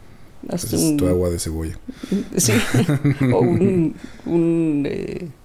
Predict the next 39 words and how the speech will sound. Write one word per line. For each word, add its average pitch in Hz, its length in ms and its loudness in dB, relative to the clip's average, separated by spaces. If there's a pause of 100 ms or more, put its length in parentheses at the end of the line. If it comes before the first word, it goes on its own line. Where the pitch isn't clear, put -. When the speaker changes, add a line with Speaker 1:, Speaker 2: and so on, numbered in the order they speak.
(340)
Speaker 1:
una 190 220 4
salsita, - 680 2
¿no? 190 200 2
Speaker 2:
Sí, 269 60 4 (200)
Speaker 1:
Un 202 160 4
Speaker 2:
un, 196 60 6
Speaker 1:
guacamole, 180 560 4
Speaker 2:
una - 80 2
sopita. - 140 2
Speaker 1:
consíguete 180 540 4
una, 190 240 6
una 190 40 4
Speaker 2:
Una 196 240 4
Speaker 1:
sopita. 202 600 0
Ándale, 302 260 6
una 254 80 4
Speaker 2:
una 277 120 6
Speaker 1:
sopa 262 240 2
de 214 60 6
Speaker 2:
sopita 165 140 2
de 143 80 4
Speaker 1:
cebolla. 214 280 2 (140)
Speaker 2:
cebolla. 156 200 -2
Speaker 1:
Ujú. 269 80 2
Speaker 2:
Clásico. 170 420 -2
Speaker 1:
Yo 190 60 -8 (880)
Speaker 2:
Sí, 247 220 4 (120)
o 151 60 4
sea, 147 340 4
eh, - 400 -2 (200)
ir 160 140 6
a 156 100 4
terapia 139 360 4
creo 113 160 4
que 110 60 2
es 107 80 2
parte 110 340 2
de 104 100 6
esta, 98 560 4